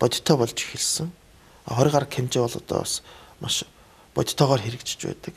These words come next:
Гэтэл Ираны өнөөгийн засгийн газар нь олон улстай харилцаагаа сайжруулах, айлуулах, нээлттэй болох ийм бодлыг баримтлаж байгаа үед харин энд ямар нэгэн байдлаар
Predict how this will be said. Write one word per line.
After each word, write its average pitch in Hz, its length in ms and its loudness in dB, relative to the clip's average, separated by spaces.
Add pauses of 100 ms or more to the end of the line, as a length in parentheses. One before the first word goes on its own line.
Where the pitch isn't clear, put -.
(160)
Гэтэл - 320 -10
Ираны 143 320 4
өнөөгийн 147 240 2
засгийн 139 320 -6
газар - 320 -6
нь - 60 -14 (340)
олон 196 240 -2
улстай - 240 -6
харилцаагаа - 480 -8
сайжруулах, - 640 -12
айлуулах, - 400 -10 (240)
нээлттэй 135 560 0
болох - 240 -14 (400)
ийм 185 160 2
бодлыг 143 400 -4
баримтлаж - 400 -2
байгаа 113 320 2
үед 208 160 2 (880)
харин 175 320 4 (320)
энд 160 240 4
ямар 165 240 4
нэгэн 143 320 0
байдлаар 139 400 2